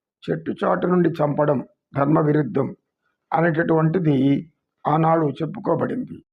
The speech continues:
అయితే క్షత్రియ ధర్మం అనుసారం జంతువులను వేటాడడం, చెట్టు చాటు నుండి అనేది అటువంటి ధర్మాన్ని శ్రీరామచంద్రుడు చెబుతాడు. అయినా ఆ కర్మ ఆయన్ని వదలదు.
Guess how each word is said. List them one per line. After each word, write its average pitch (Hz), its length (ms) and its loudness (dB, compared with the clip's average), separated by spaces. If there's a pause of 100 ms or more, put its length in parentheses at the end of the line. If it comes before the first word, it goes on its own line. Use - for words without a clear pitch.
అయితే 170 320 2
క్షత్రియ 202 500 0
ధర్మం 175 560 2
అనుసారం 156 720 0 (440)
జంతువులను 170 680 2
వేటాడడం, 156 640 0 (540)
చెట్టు 156 300 -4
చాటు 165 200 2
నుండి 151 480 -4 (180)
అనేది 147 560 0 (540)
అటువంటి 175 480 0
ధర్మాన్ని 151 720 0 (500)
శ్రీరామచంద్రుడు 160 800 0
చెబుతాడు. - 500 -6 (160)
అయినా 165 240 2
ఆ 156 260 0
కర్మ 143 400 -2
ఆయన్ని 143 360 0
వదలదు. 139 460 -2